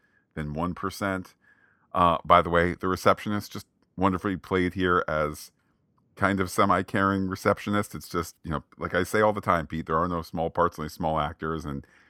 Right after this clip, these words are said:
she is maximizing this part here. Uh, with Pike's oxygen almost out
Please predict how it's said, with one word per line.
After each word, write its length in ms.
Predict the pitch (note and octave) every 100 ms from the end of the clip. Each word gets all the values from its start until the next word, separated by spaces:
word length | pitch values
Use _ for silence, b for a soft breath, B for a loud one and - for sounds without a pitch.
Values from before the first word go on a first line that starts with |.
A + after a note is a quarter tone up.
| b
she 180 | - G2
is 100 | E2
maximizing 680 | F2 F2+ - F2 E2 D#2+ D#2
this 120 | D2+
part 360 | - D#2+ D#2
here. 360 | E2+ D#2+ D2+ D2 - _ _ _ _ _ _
Uh, 340 | D#2+ D#2 D2 D2+
with 200 | F#2+ -
Pike's 460 | - B2 - - - b b b b G#2+
oxygen 580 | A2+ C3+ B2 G#2+ G2+ F#2
almost 480 | - B2+ B2+ G#2 - -
out 420 | D#2 C#2 D2 -